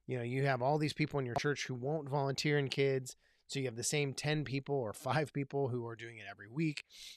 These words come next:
and you're burning them out, and eventually they're gonna leave. Well, what if you just cut it?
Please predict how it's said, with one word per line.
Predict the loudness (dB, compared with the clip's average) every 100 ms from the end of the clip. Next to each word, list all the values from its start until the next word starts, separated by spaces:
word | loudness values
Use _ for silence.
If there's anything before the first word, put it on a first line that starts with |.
| -8
and | -4
you're | -2
burning | 4 4 4
them | 2 2
out, | 2 0
and | -2
eventually | -2 -2 -2 -4
they're | 0 0
gonna | 2 0
leave. | 0 -2 -4 -8 _ _ _ _ _ _ _ -4
Well, | 0
what | 2
if | 0 -2
you |
just | -2 -4
cut | -2 -2 -2
it? | -4 -14